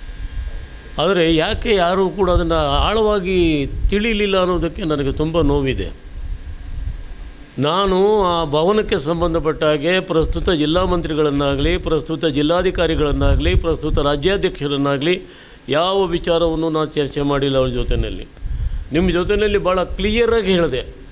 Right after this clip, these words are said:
ನಾನು ಎರಡು ಸಾವಿರದ ಎಂಟರಲ್ಲಿ ಅಧ್ಯಕ್ಷನಾಗಿದ್ದಂಥ ಸಂದರ್ಭದಲ್ಲಿ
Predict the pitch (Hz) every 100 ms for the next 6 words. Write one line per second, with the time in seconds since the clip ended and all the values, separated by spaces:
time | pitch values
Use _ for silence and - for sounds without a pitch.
0 | - - - 139 170 185 202 180 180 202
1 | 160 196 180 165 180 208 208 202 135 139
2 | 131 151 160 156 143 143 143 117 - 143
3 | 135 127 123 170 196 151 -